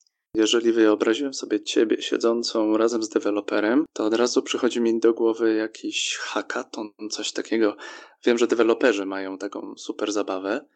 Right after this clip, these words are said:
polegającą na kodowaniu i spędzaniu w ten sposób, nie wiem, weekendu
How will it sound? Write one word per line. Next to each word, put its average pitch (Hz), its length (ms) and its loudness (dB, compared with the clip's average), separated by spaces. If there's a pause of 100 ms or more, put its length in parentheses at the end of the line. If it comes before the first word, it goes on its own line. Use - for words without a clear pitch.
(420)
polegającą 98 720 -4
na 95 800 -4
kodowaniu 98 680 -4
i 98 720 -6 (560)
spędzaniu 104 580 0
w - 40 -18
ten 107 120 -2
sposób, - 380 -2
nie 110 100 -6
wiem, - 200 -8
weekendu 113 760 0